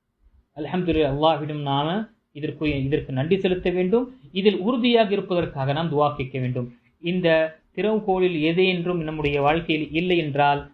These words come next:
அல்லாஹ் இதற்காக முயற்சி செய்ய வேண்டும். அதற்காக நாம விருப்பம் இருக்கும், இரு-, இருப்பது என்பது மட்டும் போதாது, நாம் அதை முயற்சி செய்ய வேண்டும். அதற்குரிய நாம அல்-, அதற்குரிய நாம விடாமுயற்சி செய்து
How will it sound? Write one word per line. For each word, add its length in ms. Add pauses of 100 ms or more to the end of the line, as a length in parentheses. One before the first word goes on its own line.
(200)
அல்லாஹ் 380
இதற்காக 440
முயற்சி 400
செய்ய 300
வேண்டும். 400 (180)
அதற்காக 640
நாம 480 (100)
விருப்பம் 460
இருக்கும், 520 (240)
இரு-, 280 (100)
இருப்பது 360
என்பது 280
மட்டும் 340
போதாது, 680 (160)
நாம் 160
அதை 140
முயற்சி 400
செய்ய 280
வேண்டும். 460
அதற்குரிய 840 (260)
நாம 560 (240)
அல்-, 220
அதற்குரிய 840
நாம 240
விடாமுயற்சி 600
செய்து 480